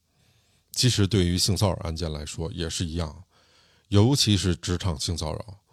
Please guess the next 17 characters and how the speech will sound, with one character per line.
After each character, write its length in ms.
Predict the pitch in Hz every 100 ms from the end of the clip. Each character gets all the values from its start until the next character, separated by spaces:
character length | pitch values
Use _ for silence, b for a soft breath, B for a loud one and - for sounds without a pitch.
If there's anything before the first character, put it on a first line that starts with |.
| b b b b
史 260 | - -
航 240 | 80 80 101
这 100 | 127
个 100 | 82
事 200 | - 87
件 280 | 90 80 80
也 120 | 80
是 160 | - 82
一 140 | 78
样。 180 | 87 95 107 _ _ _ _ _
我 120 | - 104
看 180 | 127
很 200 | 107 98
多 140 | 80 101
受 220 | - 107
害 220 | 82 82
者 240 | 76 -